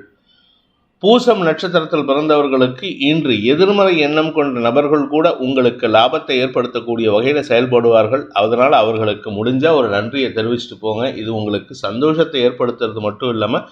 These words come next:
அவர்கள் உங்களிடம் காட்டிய அந்த எதிர்மறை எண்ணங்களை தவிர்ப்பதற்கு உதவிகரமாக இருக்கும். அவர்களே, அவர்களையே மாற்றுவதற்கு இது உதவிகரமாக இருக்கும். ஆயில்யம் நட்சத்திரத்தில் பிறந்தவர்களுக்கு தொழில் ரீதியாக காரிய வெற்றி ஏற்படுறதுக்கு வாய்ப்பு இருக்கு. உங்க தொழில், வேலை, உத்தியோகம்,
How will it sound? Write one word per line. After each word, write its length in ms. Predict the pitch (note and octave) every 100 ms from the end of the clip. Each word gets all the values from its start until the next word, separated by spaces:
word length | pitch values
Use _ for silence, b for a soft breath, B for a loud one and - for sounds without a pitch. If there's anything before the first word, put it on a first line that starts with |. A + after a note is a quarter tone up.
| B B B B
அவர்கள் 540 | G#2+ C#3 E3 F#3+ F3
உங்களிடம் 560 | B2+ C3+ C#3+ C3+ E3+ E3+
காட்டிய 580 | - C3+ C3+ D3 C#3 C3
அந்த 420 | A#2 A#2+ A2+ F#2
எதிர்மறை 640 | G#2 B2+ E3+ F3 D#3+ C3+
எண்ணங்களை 680 | A#2 B2+ C#3 B2+ B2 F3 - _ _ C#3
தவிர்ப்பதற்கு 580 | E3 G3+ G3+ F3 D#3 -
உதவிகரமாக 800 | C3 B2 D3+ C#3+ B2 B2 B2
இருக்கும். 360 | A#2 A2+ A#2 G#2
அவர்களே, 640 | F#2+ A#2+ C3 C3+ C3+ F2 -
அவர்களையே 600 | G#2 B2+ D#3 E3 D#3 F#3
மாற்றுவதற்கு 680 | C#3 C3 - C#3+ C3+ C3 C#3+
இது 120 | A#2
உதவிகரமாக 680 | G#2 A#2+ B2 A2+ A2+ A#2+ A#2
இருக்கும். 420 | G#2 - G2+ - _ _ _ _ _ _ _ _ _ _ _ C3
ஆயில்யம் 500 | E3+ G#3+ G#3+ G#3 F3
நட்சத்திரத்தில் 640 | D3+ D3 D#3+ D#3+ D#3 C#3
பிறந்தவர்களுக்கு 960 | C3+ C#3+ D3+ C#3 B2+ B2+ A#2+ B2 E3+ E3+
தொழில் 360 | D3+ D#3+ F#3 F3+
ரீதியாக 640 | D#3+ D#3 D3 C#3 D3+ E3+
காரிய 520 | - C#3 E3 E3 C3+
வெற்றி 400 | B2 B2 C#3+ B2+
ஏற்படுறதுக்கு 400 | B2+ B2+ A#2+ C#3
வாய்ப்பு 400 | C#3 A#2 A#2+ B2
இருக்கு. 300 | A2+ A#2+ -
உங்க 260 | - A#2 A2
தொழில், 520 | - C3+ D3 E3 -
வேலை, 440 | G#2+ A#2+ C3 C#3+ -
உத்தியோகம், 680 | A2 A2+ C#3 C#3 D#3 -